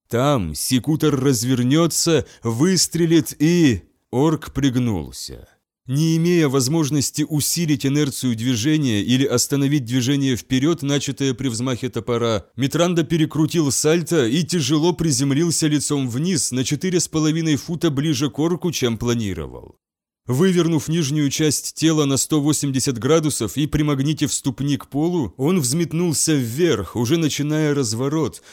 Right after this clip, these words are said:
в результате которого верхняя половина должна была вновь оказаться в верном положении относительно ног, а топор ударить по диагонали между шеей и плечом орка, однако тот находился не там, где нужно.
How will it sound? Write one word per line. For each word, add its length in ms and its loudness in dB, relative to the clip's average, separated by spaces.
в 100 -6
результате 560 0
которого 580 -2
верхняя 480 -4
половина 640 -2
должна 440 -2
была 240 0
вновь 420 -2
оказаться 680 -2
в 60 -2
верном 460 -4
положении 640 -2
относительно 760 -4
ног, 400 -6
а 140 -2
топор 580 -2
ударить 460 0
по 120 0
диагонали 640 0
между 360 -2
шеей 520 -2
и 180 -2
плечом 520 -4
орка, 500 -6
однако 500 -4
тот 340 -2
находился 720 0
не 160 0
там, 340 -2
где 200 -2
нужно. 580 -10